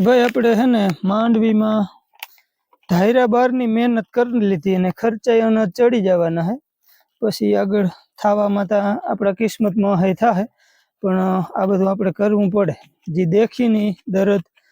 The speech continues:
એની દવા આપણે કરવી પડે. હવે ઈરની દવા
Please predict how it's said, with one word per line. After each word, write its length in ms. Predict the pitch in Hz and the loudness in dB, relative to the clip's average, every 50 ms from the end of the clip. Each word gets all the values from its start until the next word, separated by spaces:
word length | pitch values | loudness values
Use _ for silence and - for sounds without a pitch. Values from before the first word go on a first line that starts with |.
| _ _ _ _ - _ - 220 | _ _ _ _ -20 _ -2 0
એની 220 | 220 220 214 185 | 2 2 2 2
દવા 240 | 226 226 233 226 220 214 | 2 2 4 2 2 0
આપણે 220 | 190 208 202 202 | 0 -2 -2 -2
કરવી 380 | 185 240 226 220 208 170 151 165 | 0 0 0 0 0 -2 -2 -2
પડે. 180 | 165 170 220 240 247 - _ _ _ _ _ _ _ _ _ _ _ - | -2 -2 -2 -4 -6 -12 _ _ _ _ _ _ _ _ _ _ _ -4
હવે 140 | 185 185 196 185 | -2 0 0 2
ઈરની 420 | 196 226 233 247 254 247 240 202 | 2 2 2 2 2 2 2 2
દવા 220 | 240 240 247 247 | 2 2 2 2